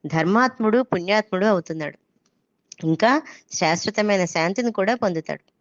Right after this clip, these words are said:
క్షిప్రం అంటే శీఘ్రంగా అని చెప్పటం వలన ఎప్పుడో కాకుండా వెంటనే పొందుతాట.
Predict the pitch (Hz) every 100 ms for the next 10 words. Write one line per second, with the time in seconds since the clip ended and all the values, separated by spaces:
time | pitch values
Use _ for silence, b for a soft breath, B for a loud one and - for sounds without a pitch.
0 | b b b b _ - 254 240 285 262
1 | 190 - 190 262 302 - 208 185 208 240
2 | 240 233 185 180 175 - 175 196 208 277
3 | 339 b b _ - - 254 302 302 247
4 | 226 226 226 233 208 196 b b _ 151
5 | 147 143 214 269 214 160 156 156